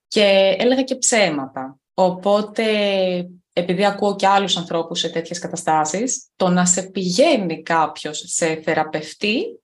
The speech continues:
δεν έχει να βοηθήσει σε κάτι. Το θέμα είναι να καταλάβεις εσύ ότι πρέπει να πας σε θεραπευτή. Η στιγμή, λοιπόν, που ξεκίνησα την, ε, πραγματική και ολοκληρωτική θεραπεία μου ήταν, ε,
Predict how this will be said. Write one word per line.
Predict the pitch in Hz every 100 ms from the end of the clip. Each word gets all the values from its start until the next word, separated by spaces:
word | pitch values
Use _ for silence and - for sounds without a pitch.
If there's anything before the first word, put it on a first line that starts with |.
| _ _
δεν | 185 165 196 190 160
έχει | 143 143 151
να | 147
βοηθήσει | 147 147 143 143 135 -
σε | -
κάτι. | 139 147 131 117 113 110 - _
Το | -
θέμα | - 170 175
είναι | 180 202
να | 196
καταλάβεις | - 165 165 175 185 180
εσύ | 175 - 170 139 127 - _ _
ότι | - - 139
πρέπει | - 143 135
να | 135
πας | 135 131
σε | -
θεραπευτή. | - 135 123 - - 135 127 - _ _
Η | 208 202 196
στιγμή, | 190 208 254
λοιπόν, | 254 254
που | 254
ξεκίνησα | - 214 226 226 - 220 220 214 208 196 180 175 170 170 - _
την, | 185 170 156 156
ε, | 156 151 151
πραγματική | 151 156 160 156 - - 185 185
και | 175
ολοκληρωτική | 170 156 170 165 170 -
θεραπεία | 175 170 160 - 175 190
μου | 208 208 190
ήταν, | 190 196
ε, | 190